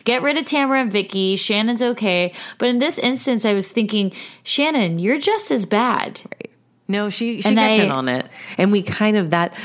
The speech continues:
Speaker 2: I love how it kind of turned on Shannon at Sea Legs. The rest
Speaker 1: Oh. Oh, I love that. Also, my mom loves Sea Legs.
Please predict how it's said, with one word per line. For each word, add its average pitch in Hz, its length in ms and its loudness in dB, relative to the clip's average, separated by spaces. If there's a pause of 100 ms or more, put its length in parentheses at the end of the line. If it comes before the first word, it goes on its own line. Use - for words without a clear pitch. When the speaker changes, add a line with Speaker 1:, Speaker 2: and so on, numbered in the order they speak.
(140)
Speaker 2:
I 170 80 2
love 165 600 0
how 131 240 -4
it 135 100 -8
kind 131 200 -6
of 127 100 -10
turned 139 440 -6
on 127 200 -6
Shannon 123 540 -4
at - 280 -4
Sea 131 300 -2
Legs. - 420 -6 (160)
The 143 80 0
rest 170 240 6
Speaker 1:
Oh. 143 500 2 (760)
Oh, 156 120 4
I 135 180 2
love 104 400 -2
that. - 240 -2
Also, 151 440 0
my 156 220 0
mom 151 260 0
loves 98 420 0
Sea 60 260 -4
Legs. 50 500 -6